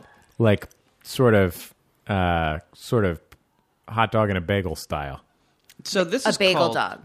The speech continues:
Speaker 1: And then <laughs> flattened. Culinary expert Julie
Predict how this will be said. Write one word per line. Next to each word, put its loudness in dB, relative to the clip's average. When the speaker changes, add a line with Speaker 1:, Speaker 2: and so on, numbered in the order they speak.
Speaker 1:
And 4
then 4
<laughs> -12
flattened. 0
Culinary 4
expert 2
Julie 2